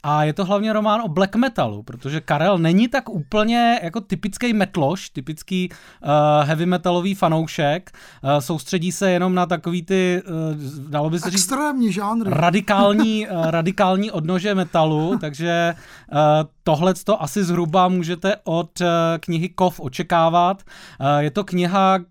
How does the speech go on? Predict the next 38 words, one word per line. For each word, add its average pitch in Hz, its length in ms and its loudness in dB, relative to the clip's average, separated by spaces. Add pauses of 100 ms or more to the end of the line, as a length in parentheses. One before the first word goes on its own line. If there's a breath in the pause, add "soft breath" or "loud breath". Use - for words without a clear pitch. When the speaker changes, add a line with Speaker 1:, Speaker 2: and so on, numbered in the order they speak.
Speaker 1:
která, 175 760 0
jak 156 120 0
jste 202 160 -4
slyšeli, 190 640 0
obsahuje 180 460 -2
hodně 160 260 -2
takové 180 400 -4 (340 loud breath)
extatické 214 720 -2
popisy, 208 960 0
eh, 170 120 -4
toho, 185 320 2
jak 185 160 2
někdo 190 220 -2
poslouchá 196 720 2
nebo 190 200 0
produkuje 190 720 2
ten 196 200 -2
black 175 200 -2
metal, 180 460 2 (380 loud breath)
ale 226 340 4
zároveň 220 460 4
je 208 100 0
to 220 140 -4
taky 202 240 -4
kniha 196 220 0
plná 196 260 0
velmi 180 280 2
nihilistických 196 880 2
popisů 202 500 -4 (220 loud breath)
v - 40 -20
podstatě 196 340 -2
všeho, 208 360 0
co 196 140 -6
se 220 140 0
netýká 185 580 2
úplně 156 340 -2
toho 156 180 -2
metalu. 156 500 2